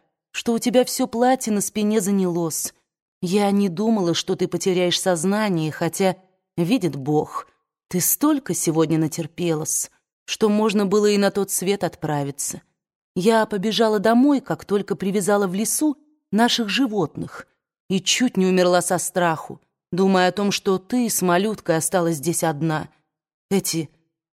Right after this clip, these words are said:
янки не обидели тебя?» «Ты хочешь сказать, не обесчестили ли они меня?» «Нет», заверила её Скарлетт и застонала, попытавшись сесть. Если голова её покоилась относительно удобно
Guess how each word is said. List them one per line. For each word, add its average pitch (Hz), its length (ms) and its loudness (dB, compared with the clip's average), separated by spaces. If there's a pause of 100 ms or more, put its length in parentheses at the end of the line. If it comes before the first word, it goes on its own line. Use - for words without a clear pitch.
янки 180 500 2
не 180 160 4
обидели 208 460 2
тебя?» 147 440 -4 (920)
«Ты 170 160 2
хочешь - 400 -2
сказать, 170 560 0 (360)
не 190 180 6
обесчестили 196 800 0
ли 202 140 2
они 196 240 4
меня?» 226 320 2 (560)
«Нет», 294 540 0 (340)
заверила 156 580 2
её 151 260 0
Скарлетт 185 640 -2 (420)
и 208 200 0
застонала, 180 960 0 (320)
попытавшись 147 680 -4
сесть. - 600 -6 (480)
Если 196 440 0
голова 202 520 4
её 165 280 0
покоилась 180 560 0
относительно 202 680 -2
удобно 185 560 0